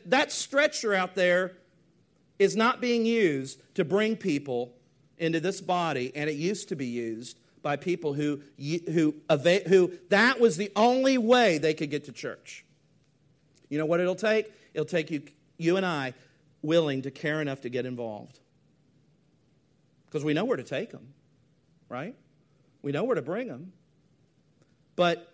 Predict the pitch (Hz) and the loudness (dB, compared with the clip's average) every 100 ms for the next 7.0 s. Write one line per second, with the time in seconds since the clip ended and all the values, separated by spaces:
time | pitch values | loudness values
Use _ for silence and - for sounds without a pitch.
0 | - 131 170 226 247 190 185 180 - 139 | -8 -2 0 2 2 0 -2 -2 -6 -10
1 | 143 - - 185 180 147 165 165 147 - | -10 -8 -4 -2 -2 -4 -4 -4 -6 -6
2 | 147 185 196 196 175 202 180 127 117 113 | -6 -6 -6 -8 -10 -10 -8 -8 -8 -8
3 | 104 - _ - 135 120 110 123 104 107 | -10 -14 _ -16 -12 -12 -12 -14 -14 -14
4 | 110 160 - _ _ - 120 147 180 165 | -14 -14 -18 _ _ -14 -8 -4 -4 -6
5 | - 175 - 185 175 175 175 180 - - | -6 -6 -6 -8 -6 -4 -6 -8 -14 -20
6 | - _ 135 135 127 165 180 - - | -20 _ -10 -6 -2 -2 -2 -8 -20